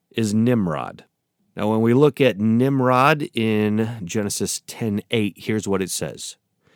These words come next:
"Cush fathered Nimrod. He was the first on earth to be a mighty man.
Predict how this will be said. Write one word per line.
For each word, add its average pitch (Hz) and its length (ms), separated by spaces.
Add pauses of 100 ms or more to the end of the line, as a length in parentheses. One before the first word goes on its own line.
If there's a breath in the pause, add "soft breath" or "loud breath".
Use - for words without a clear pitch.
(460 soft breath)
"Cush 117 600
fathered 101 560
Nimrod. 95 680 (720)
He 151 120
was 165 280
the 110 100
first - 480
on 123 300
earth 95 380 (120)
to - 140
be 113 200
a 101 80
mighty 107 460
man. 78 460